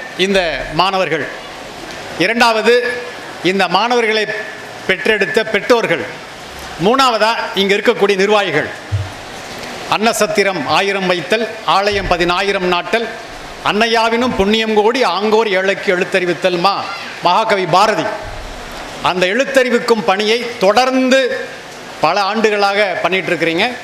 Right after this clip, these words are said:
கடந்த ஆண்டு நம்முடைய தாருஸ்ஸலாம் ஸ்-, மாணவர்கள் ஐந்து பேரு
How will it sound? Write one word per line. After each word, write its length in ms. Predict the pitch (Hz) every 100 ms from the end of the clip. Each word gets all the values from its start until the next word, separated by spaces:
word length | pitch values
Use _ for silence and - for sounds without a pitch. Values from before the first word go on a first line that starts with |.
| - - -
கடந்த 440 | 160 233 262 240
ஆண்டு 480 | 220 247 247 247 269
நம்முடைய 760 | 190 196 214 214 202 185 156 - - -
தாருஸ்ஸலாம் 600 | 185 240 254 233 233 220
ஸ்-, 160 | - - - - - -
மாணவர்கள் 580 | 165 214 254 240 233 254
ஐந்து 500 | 180 226 269 262 262
பேரு 580 | 247 254 220 151 -